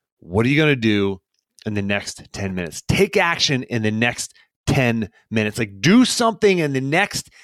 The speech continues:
ten minutes that's gonna move you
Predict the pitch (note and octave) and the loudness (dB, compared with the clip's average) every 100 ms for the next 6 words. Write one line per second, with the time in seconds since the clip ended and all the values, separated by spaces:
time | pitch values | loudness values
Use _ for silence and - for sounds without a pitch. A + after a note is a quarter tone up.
0 | _ - - F3+ E3+ D#3 - _ - B2 | _ -4 0 2 0 -2 -10 _ -6 0
1 | E3+ A#2 - - - _ _ _ _ _ | 2 2 -2 -10 -14 _ _ _ _ _
2 | _ A2+ - C3+ B2+ D3+ B2 B2+ B2 G#2+ | _ -4 0 0 4 4 6 4 4 2